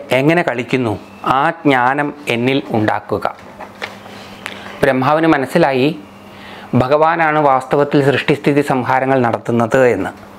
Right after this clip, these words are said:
അതെങ്ങനെയാണ് നടത്തുന്നത് എന്നുള്ളത് വെളിപ്പെടുത്തി തരാനാണ് അപേക്ഷിക്കുന്നത്.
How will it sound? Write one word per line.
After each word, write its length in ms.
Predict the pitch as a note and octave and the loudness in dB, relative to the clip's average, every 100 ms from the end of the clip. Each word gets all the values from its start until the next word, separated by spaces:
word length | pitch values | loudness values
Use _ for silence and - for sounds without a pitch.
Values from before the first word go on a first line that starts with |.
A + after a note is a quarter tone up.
| - - - - - - | -20 -20 -16 -14 -8 -2
അതെങ്ങനെയാണ് 840 | C#3 D#3 C#3 D3+ F3+ G3 E3 D3 D3+ D3 | 0 2 2 4 4 4 4 2 2 2
നടത്തുന്നത് 680 | C3 C3+ - C#3+ C#3+ C#3 D3 D3+ C#3 | 2 -2 -2 0 0 2 4 4 4
എന്നുള്ളത് 480 | C#3 B2 A#2 D#3 F#3+ - | 2 2 2 0 -4 -6
വെളിപ്പെടുത്തി 640 | D4+ A#2 A#2+ - C#3 - D3+ C3+ | -2 0 0 0 -2 2 0 0
തരാനാണ് 520 | B2 A#2 B2+ G#2+ C#3 - | 0 0 0 0 -2 -2
അപേക്ഷിക്കുന്നത്. 680 | A#2+ A#2 A2 B2+ C3 A#2+ A2+ | 0 0 -2 -2 0 0 0